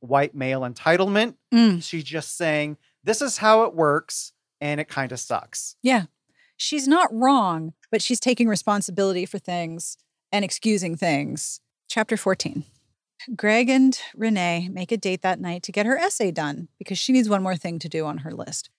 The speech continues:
Speaker 2: And she decides to tell her mother that modeling has to wait, and I wanna focus on school, and I wanna focus on Greg. And she gets there, her mom's not even home. And even worse, the breakfast things are just sitting there. The kitchen is a wreck. Her robe is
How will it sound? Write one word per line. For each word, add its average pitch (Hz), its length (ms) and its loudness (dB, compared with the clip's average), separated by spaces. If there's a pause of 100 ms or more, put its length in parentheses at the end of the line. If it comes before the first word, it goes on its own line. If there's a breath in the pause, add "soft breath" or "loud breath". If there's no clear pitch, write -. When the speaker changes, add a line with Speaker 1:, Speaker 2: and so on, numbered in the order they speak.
(160)
Speaker 2:
And 233 100 -2
she 294 160 0
decides 196 800 0
to 240 100 -6
tell 214 220 0
her 294 160 0
mother 175 440 -2 (160)
that 190 140 -4
modeling 196 420 4
has 190 220 -2
to 185 420 -2
wait, 202 380 2 (100)
and 185 100 -2
I 180 80 -2
wanna 180 140 -4
focus 185 280 -6
on 175 100 -8
school, 294 460 4
and 220 160 -4
I 220 40 0
wanna 220 200 -2
focus 202 400 -8
on 190 240 -4
Greg. 156 440 -4
And 175 280 -4
she 208 220 -4 (100)
gets 415 280 2
there, 175 480 2 (220)
her 285 120 4
mom's 320 300 8
not 320 140 6
even 285 180 2
home. 190 680 0 (280)
And 214 180 2
even 277 400 6
worse, 247 360 4
the 196 120 0
breakfast 175 440 2
things 330 280 2
are 330 80 -2
just 277 260 -4
sitting 220 220 2
there. 214 280 2
The - 80 -12
kitchen 277 380 0
is 294 100 4
a 262 60 2
wreck. 202 260 2
Her 226 140 4
robe 185 440 6
is 262 160 2